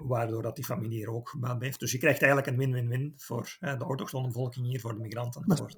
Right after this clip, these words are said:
Speaker 2: ja, maar
Speaker 1: herkomstlanden.
Speaker 2: Stijn, ga je dan toch niet te gemakkelijk voorbij aan, ehm,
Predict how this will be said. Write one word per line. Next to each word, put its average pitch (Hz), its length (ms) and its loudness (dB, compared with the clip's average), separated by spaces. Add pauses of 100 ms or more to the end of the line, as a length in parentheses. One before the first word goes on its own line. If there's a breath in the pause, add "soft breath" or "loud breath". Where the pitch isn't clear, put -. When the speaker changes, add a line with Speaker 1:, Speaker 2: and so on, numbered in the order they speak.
Speaker 2:
ja, 175 120 12
maar 127 120 8
Speaker 1:
herkomstlanden. 185 440 4
Speaker 2:
Stijn, 190 260 8
ga 190 120 8
je 180 120 10
dan 180 200 6
toch - 160 4
niet 196 300 6
te 214 100 10
gemakkelijk 175 440 10
voorbij 151 560 12
aan, 143 480 10
ehm, 135 500 10